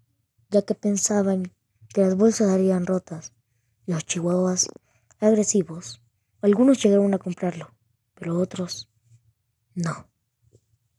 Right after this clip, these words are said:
Decían que los que lo habían comprado habían sufrido rasguños del perro que venía dentro.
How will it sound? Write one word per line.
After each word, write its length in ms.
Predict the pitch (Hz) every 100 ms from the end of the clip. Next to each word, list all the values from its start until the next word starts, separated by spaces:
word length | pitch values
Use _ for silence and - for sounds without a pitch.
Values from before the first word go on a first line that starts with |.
| _ _
Decían 540 | 202 - 240 254 247
que 100 | 208
los 220 | 240 220 -
que 320 | 226 214 - _ _ _ _
lo 140 | 226
habían 280 | 247 262 277
comprado 400 | 269 240 226 220
habían 260 | 226 240 220
sufrido 420 | 220 - 254 247
rasguños 600 | 220 220 208 247 247 220
del 140 | 185
perro 360 | 180 180 175 170
que 120 | - 175
venía 320 | 170 170 165
dentro. 360 | 160 147 151